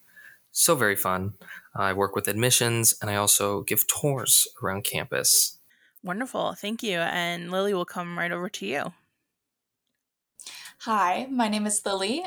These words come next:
Speaker 3: I'm a junior political communication major with minors in pre-law and political science, a little bit about what I do on campus. I'm a member of Zeta Phi Eta. Um, I also am on the executive board of our student government,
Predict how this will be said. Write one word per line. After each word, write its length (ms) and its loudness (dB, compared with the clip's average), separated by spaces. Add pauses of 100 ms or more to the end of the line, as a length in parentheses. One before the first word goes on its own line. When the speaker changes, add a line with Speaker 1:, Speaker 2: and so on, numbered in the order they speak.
Speaker 3:
I'm 160 2
a 60 2
junior 460 2
political 480 -2
communication 800 -4
major 540 0
with 240 -10
minors 640 0
in 160 -8
pre-law 720 0
and 160 -4
political 400 -6
science, 600 2 (320)
a 100 -4
little 100 6
bit 160 2
about 280 4
what 120 0
I 120 2
do 180 0
on 160 0
campus. 680 0
I'm 120 4
a 80 4
member 420 -4
of 160 0
Zeta 260 -2
Phi 320 -2
Eta. 360 -2 (580)
Um, 560 4 (100)
I 440 4
also 560 2
am 80 0
on 180 0
the 80 -6
executive 540 -4
board 400 2 (100)
of 460 2
our 160 -2
student 440 -4
government, 540 2